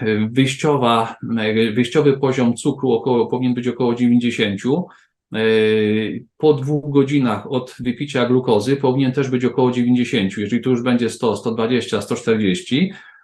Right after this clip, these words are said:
no, to znaczy, że mamy zaburzony, e, zaburzony metabolizm cukru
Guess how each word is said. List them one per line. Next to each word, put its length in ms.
no, 100
to 120
znaczy, 280
że 120
mamy 280
zaburzony, 640
e, 60
zaburzony 380
metabolizm 500
cukru 420